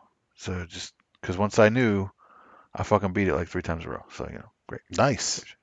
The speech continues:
Speaker 1: Yeah.
Speaker 2: Yeah.
Speaker 1: I, I guarantee you I would be at ground zero again if I went back right now. I don't remember shit. <laughs>
Speaker 2: <laughs>
Speaker 1: But if you learn it, look up, like, just look up someone playing the game.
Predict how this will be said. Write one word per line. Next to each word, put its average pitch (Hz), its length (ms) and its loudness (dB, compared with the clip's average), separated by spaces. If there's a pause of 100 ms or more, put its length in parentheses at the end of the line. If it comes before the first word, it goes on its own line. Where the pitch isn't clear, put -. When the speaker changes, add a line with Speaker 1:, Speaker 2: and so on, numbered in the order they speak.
(200)
Speaker 1:
Yeah. - 680 -8 (400)
Speaker 2:
Yeah. 139 200 -2 (100)
Speaker 1:
I, 113 140 8 (200)
I 107 120 10
guarantee 139 480 8
you 117 240 8
I 101 140 12
would 113 160 4
be 120 140 6
at 117 100 6
ground 117 360 6
zero 107 300 6
again 90 420 2
if 98 140 -4
I 92 40 -2
went 90 160 -4
back 92 180 2
right 85 180 -2
now. - 180 -10 (840)
I 90 80 4
don't 95 160 4
remember 92 180 -2
shit. - 240 -6 (160)
<laughs> 165 1200 12
Speaker 2:
<laughs> - 680 -8
Speaker 1:
But 120 260 10 (340)
if 104 180 0
you 117 120 0
learn 156 320 10
it, 143 160 6 (200)
look 120 240 2
up, 131 160 10 (120)
like, 113 260 6
just - 180 0
look 214 120 6
up 196 100 6
someone 165 340 6
playing 135 320 4
the 117 60 2
game. 107 500 4